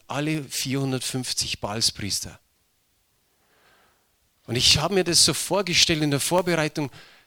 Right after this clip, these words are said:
wie in einem Film. Das passiert und man nähert sich dem Ende des Films und auf einmal kommt doch noch was. Und zwar, dass Ahab, oder besser gesagt Elia, zu Ahab geht und er sagt:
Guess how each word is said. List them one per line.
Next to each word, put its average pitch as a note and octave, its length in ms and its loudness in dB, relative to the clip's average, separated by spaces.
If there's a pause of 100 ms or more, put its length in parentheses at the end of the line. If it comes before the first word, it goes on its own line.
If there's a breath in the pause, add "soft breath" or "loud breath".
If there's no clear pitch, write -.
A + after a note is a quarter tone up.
wie E3 220 -4
in D#3+ 140 2
einem D3+ 240 2
Film. C3 600 0 (1120)
Das F3+ 220 8
passiert D#3+ 680 4 (200 loud breath)
und C#3+ 120 0
man C#3+ 200 4
nähert F#3+ 300 4
sich - 260 4
dem D3 260 2
Ende G3 280 4
des C#3 220 4
Films F#3+ 640 0 (640 soft breath)
und C#3+ 100 0
auf C3 160 0
einmal D#3+ 220 2
kommt - 320 -2
doch C#3 200 0
noch C#3 200 -4
was. - 360 -2 (760 soft breath)
Und B2 180 -2
zwar, D#3+ 360 4
dass D3+ 180 2
Ahab, D#3+ 640 -4 (420)
oder A#2+ 200 -6
besser C#3+ 260 0
gesagt B2 420 0
Elia, D3 540 0 (300 loud breath)
zu - 200 0
Ahab C#3 480 0
geht D3+ 380 0 (540 loud breath)
und C3 160 0
er B2 100 4
sagt: - 540 4